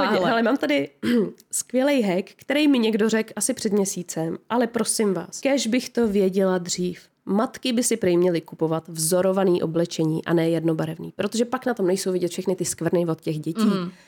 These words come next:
Speaker 1: No a jelikož víte, moje dítě prostě furt něco jí a patlá, tak já se oblíknu a vlastně třeba do deseti minut mám na sobě různě jako volepený to rohlíkem
Speaker 2: Mhm,
Speaker 1: a, a
Speaker 2: mhm.
Speaker 1: křupkama vším. A vlastně nikdy nejsem čistá.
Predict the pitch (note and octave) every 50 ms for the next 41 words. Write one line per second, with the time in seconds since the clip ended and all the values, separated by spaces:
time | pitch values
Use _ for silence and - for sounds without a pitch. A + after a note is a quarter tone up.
0 | _ A#3 - - A3+ A#3 A3+ A3+ - - - - G#3 G#3+ A3 A3 A3 A3 G#3+ G#3
1 | - - - _ _ _ F3 F3 F#3+ F#3+ - G#3 G3+ G3+ G3 G3+ F#3+ F#3 F#3 F#3
2 | F#3+ F#3 - G3 - F#3+ F#3 - - F#3 - - F3 - - F3+ F3+ - G3+ F#3+
3 | F#3 E3+ E3+ - G3+ - - F3 - - D#3 D3+ D3+ D#3 - F#3 - - F#3+ F3+
4 | F3 - - _ _ _ - - - A3+ G3+ G3 F#3 F3 F#3+ F#3+ F#3+ - A#3 -
5 | F#3+ G3 - - - A3 G3 F#3+ - - - G#3 G#3 G3 F#3+ F#3+ G3 G#3 - -
6 | A#3+ - C#4 C4 A#3+ G3+ E3 E3 - G3+ F#3+ G3 G3+ G3 G3 - G#3 A3 G#3+ G3+
7 | G3 F#3+ F#3+ F#3+ A3 G#3+ G3+ G3 F3+ E3 - F3 E3 E3+ F3+ F3 F3 F3 F3+ F#3
8 | F3 E3 E3 E3+ E3+ E3 F3+ F3+ - B3+ B3+ A#3+ A3+ G#3+ G3+ G3 G3 F#3 E3+ E3
9 | - - F#3+ F3+ F3 F3 - - _ - G3 F#3+ F3 F3 - - - E3+ D#3 E3
10 | F3+ A#3 - - - - _ - G3+ G3 G#3 G3+ - - A#3 A#3 B3 B3+ B3 B3
11 | A3 A#3 A3+ A#3 - - A3+ A3 A3+ A3 - A#3 A#3 A3+ A#3 - C4 A#3+ - -
12 | - F3+ E3+ E3+ F3